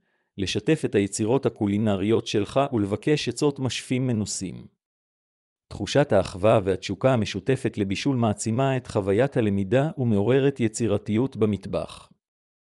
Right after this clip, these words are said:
שש, חוויות בישול מעשית של שף, מיזוג מסורת וטכנולוגיה. בעוד שסמארטפונים ואפליקציות בישול מציעים אינספור אפשרויות, קורס בישול חכם אינו מזניח את חשיבות ההתנסות המעשית.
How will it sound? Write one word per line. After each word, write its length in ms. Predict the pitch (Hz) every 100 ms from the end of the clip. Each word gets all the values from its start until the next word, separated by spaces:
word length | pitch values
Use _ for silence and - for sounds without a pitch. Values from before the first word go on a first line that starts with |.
| _ _ _ _ -
שש, 420 | - 139 160 - -
חוויות 560 | - 95 98 107 120 104
בישול 360 | 95 - 135
מעשית 460 | 104 101 98 143 139
של 180 | 107 92
שף, 520 | - 87 67 - - _ _ _
מיזוג 420 | 107 95 113 151
מסורת 520 | 123 101 - 147 151 113
וטכנולוגיה. 840 | 117 120 - 110 87 85 82 60 57 _ _ _ _ _ _ _ _ _ -
בעוד 360 | 101 104 160
שסמארטפונים 840 | 156 117 - 101 98 - 104 107 131
ואפליקציות 840 | 98 92 92 - 139 - 110 90
בישול 320 | 98 - 139
מציעים 400 | 120 101 113 120
אינספור 440 | 120 131 - 131 107
אפשרויות, 720 | - - 87 87 90 92 - _ _ _ _ _
קורס 320 | - 143 -
בישול 380 | 95 92 143 139
חכם 440 | - 101 139 131 113
אינו 300 | 110 113 143
מזניח 460 | 120 95 117 135 113
את 120 | -
חשיבות 500 | 110 - 98 123 131
ההתנסות 520 | 101 107 101 135 120
המעשית. 760 | 101 90 - - 67 - -